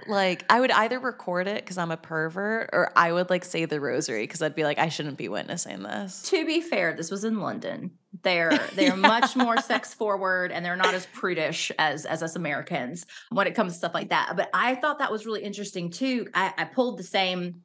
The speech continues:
Speaker 2: snippet in my notes, and it's crazy, but not, because a lot of Jake's blind items are about this actual, this very behavior. Like, he
Speaker 1: <gasps>
Speaker 2: likes to
Speaker 1: Sex
Speaker 2: hook
Speaker 1: in
Speaker 2: up.
Speaker 1: public.
Speaker 2: Yes, he likes to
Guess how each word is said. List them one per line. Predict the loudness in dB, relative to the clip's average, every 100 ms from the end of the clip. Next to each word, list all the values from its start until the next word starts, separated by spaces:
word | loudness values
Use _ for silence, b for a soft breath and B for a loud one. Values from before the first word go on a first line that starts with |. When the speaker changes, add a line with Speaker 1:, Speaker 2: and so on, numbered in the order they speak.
| -12
Speaker 2:
snippet | -4 -2 0 0 -2 -6 _ _ _
in | -2 2
my | 2 2
notes, | 0 -2 -6 B B _ _ _ 2
and | 2 2 -2 -8
it's | -12 -12 -18 _ _
crazy, | -6 -2 0 0 2 0 -2 -6 -14 _
but | 0 2
not, | 2 4 2 0
because | -2 0 0 -2 _ _ _ _ _
a | -2
lot | 2 4 4 2
of | -2
Jake's | -2 -2 -4 -8
blind | -4 0 0 0
items | 0 0 0 -2 -4 -8 -2 0
are | 0
about | -2 -2 2 4 2 -2
this | -6 -2 -2 -2 -10 -4
actual, | -4 -2 -4 -6 -4
this | -6 0
very | 2 2 0
behavior. | -2 -4 -4 -8 -10 -6
Like, | -6
he | -4 -6 -6 -8
Speaker 1:
<gasps> | -6
Speaker 2:
likes | -2 0 0 0
to |
Speaker 1:
Sex | 4 4 4
Speaker 2:
hook | 4
Speaker 1:
in |
Speaker 2:
up. | 2
Speaker 1:
public. | 2 0 2 2 0 -4 -10 -16 0
Speaker 2:
Yes, | 2 2 0 -2 -8
he | -6 -2
likes | 2 2 0 -4 0
to | 2 2 0